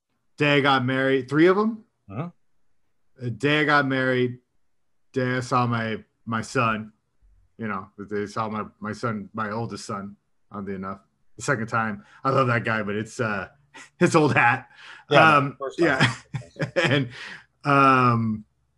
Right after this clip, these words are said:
Speaker 1: I don't think the third one's there yet.
Speaker 2: Nice. Wow. I wasn't expecting that. Shit.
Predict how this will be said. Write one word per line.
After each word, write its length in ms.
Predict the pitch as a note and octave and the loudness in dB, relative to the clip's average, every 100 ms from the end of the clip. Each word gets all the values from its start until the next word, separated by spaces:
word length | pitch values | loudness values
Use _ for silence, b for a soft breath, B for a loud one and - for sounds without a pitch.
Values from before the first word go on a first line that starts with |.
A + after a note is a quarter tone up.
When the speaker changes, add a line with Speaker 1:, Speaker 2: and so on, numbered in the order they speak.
| _ _ _ _ _ _ _ _ _ - | _ _ _ _ _ _ _ _ _ 0
Speaker 1:
I 120 | C3 | 4
don't 100 | F#3+ | 6
think 120 | D#3+ | 4
the 60 | A#2+ | 4
third 180 | C#3 B2+ | 4 4
one's 160 | C3+ | 2
there 160 | B2+ E3 | 2 4
yet. 280 | C3 G#2 - _ _ _ _ _ _ _ _ _ _ _ _ | 2 0 -10 _ _ _ _ _ _ _ _ _ _ _ _
Speaker 2:
Nice. 520 | G#2 D#3+ A#2+ - - _ - | -6 -4 -4 -8 -18 _ -10
Wow. 440 | F#2+ C#3+ A2+ E2+ _ - | -2 0 0 -2 _ -6
I 60 | |
wasn't 220 | A2 A#2 F2+ | -4 -4 -8
expecting 380 | - G2 F#2 | -10 -10 -10
that. 240 | F2+ A2+ G2+ _ _ _ _ _ _ _ _ _ | -8 -6 -8 _ _ _ _ _ _ _ _ _
Shit. 320 | - C3 | -8 -8